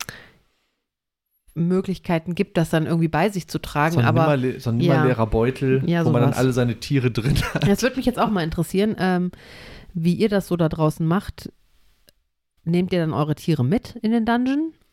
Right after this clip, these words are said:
Speaker 1: Oder warten die dann? Oder gibt's dann irgendwie so eine Pflegestelle wie bei Hunden, wenn man in die Ferien fährt und den nicht mitnehmen kann?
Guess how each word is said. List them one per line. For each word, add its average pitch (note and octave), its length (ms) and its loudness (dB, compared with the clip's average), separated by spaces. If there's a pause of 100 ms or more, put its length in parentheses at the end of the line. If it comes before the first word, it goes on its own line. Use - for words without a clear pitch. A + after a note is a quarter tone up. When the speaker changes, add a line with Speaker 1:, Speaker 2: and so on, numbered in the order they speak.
(160)
Speaker 1:
Oder C#3 420 0
warten C#3 360 0
die C4 100 2
dann? C4 220 0
Oder E3 240 -2
gibt's E3 240 -8
dann E3 160 0
irgendwie E3+ 240 0
so E3 100 0
eine D3 400 0 (260)
Pflegestelle B3 880 0
wie G3+ 100 -2
bei D#3+ 640 -2 (680)
Hunden, G#3+ 440 0
wenn F3+ 100 0
man F3 160 0
in E3 100 0
die E3 80 0
Ferien B3+ 460 -2
fährt C4 380 -2
und G3+ 160 -6
den A3 100 2
nicht G#3+ 160 -4
mitnehmen A#3+ 460 0
kann? C#4 360 0